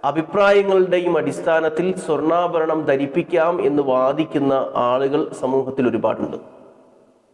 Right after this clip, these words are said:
എന്നാൽ നമ്മൾ മനസ്സിലാക്കേണ്ടത് പ്രമാണത്തോട് ഏറ്റവും യോജിക്കുന്നത് കുഞ്ഞുങ്ങൾക്ക് സ്വർണ്ണാഭരണം ധരിപ്പിക്കാം എന്ന അഭിപ്രായത്തേക്കാൾ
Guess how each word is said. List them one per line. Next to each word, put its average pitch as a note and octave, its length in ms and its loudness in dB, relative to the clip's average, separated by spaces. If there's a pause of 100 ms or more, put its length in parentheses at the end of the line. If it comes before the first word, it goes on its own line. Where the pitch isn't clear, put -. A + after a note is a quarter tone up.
(380)
എന്നാൽ A#3+ 200 2
നമ്മൾ A3 200 2
മനസ്സിലാക്കേണ്ടത് F#3 800 0
പ്രമാണത്തോട് F3+ 760 0
ഏറ്റവും D#3 480 0
യോജിക്കുന്നത് C#3 880 0 (760)
കുഞ്ഞുങ്ങൾക്ക് A3 500 2
സ്വർണ്ണാഭരണം F3+ 800 0
ധരിപ്പിക്കാം D#3+ 920 0
എന്ന D#3 180 2
അഭിപ്രായത്തേക്കാൾ D3 1080 -2